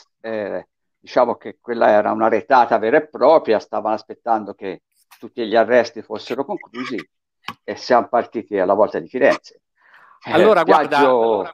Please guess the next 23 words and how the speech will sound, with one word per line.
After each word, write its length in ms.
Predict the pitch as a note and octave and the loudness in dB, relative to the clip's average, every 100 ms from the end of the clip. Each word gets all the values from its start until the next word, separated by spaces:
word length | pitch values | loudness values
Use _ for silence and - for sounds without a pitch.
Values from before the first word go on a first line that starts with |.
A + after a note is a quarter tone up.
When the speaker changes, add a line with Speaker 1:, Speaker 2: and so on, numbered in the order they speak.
| - | -8
Speaker 2:
mi 160 | F3 G3 | -4 -2
sono 240 | A3+ G#3 | 0 -2
scritto 800 | G3 A#3+ C4 B3+ - G3 F3 - G#3 - _ C4 | -2 -2 -4 -4 -2 0 0 -4 -16 -20 _ -20
questo 340 | - E3+ E3 F3+ | -8 -6 -2 0
elenco 360 | F#3 G#3 G3 | 0 -2 -4
perché 240 | C#3+ C3+ D#3 | -6 -4 -4
a 40 | |
memoria 360 | D3 E3+ F#3+ D#3 | -2 -2 0 -2
non 100 | C#3+ | -4
me 80 | C#3 | -8
lo 60 | |
sarei 280 | C3 C#3 C3 | -8 -6 -6
ricordato. 600 | B2+ A#2 G#2+ G2+ F#2+ - - | -6 -10 -12 -14 -16 -20 -8
Associazione 720 | D3+ - G3 G#3+ G#3 B3 A3 | -6 -4 -4 -4 -2 0 2
per 140 | F#3 | 0
delinquere 480 | E3+ F#3+ A3 G3+ F3 | 0 0 0 0 0
di 80 | D#3+ | -2
stampo 320 | - F3+ E3 | -2 -4 -2
mafioso, 560 | D3+ C3+ A2+ G2 F#2 F#2 - | -4 -4 -6 -12 -12 -18 -8
concorso 640 | F3+ F3+ F3 C4 A#3 - | -6 -6 -2 -2 -2 -4
in 100 | F3+ | -4
usura, 480 | D#3+ C3+ G2 F#2 F#2 - - - | -6 -8 -10 -10 -14 -18 -10 0
estorsione, 880 | A3 - F#3+ E3+ - A2+ F#2+ F#2+ | 2 2 0 -2 -2 -2 -2 -8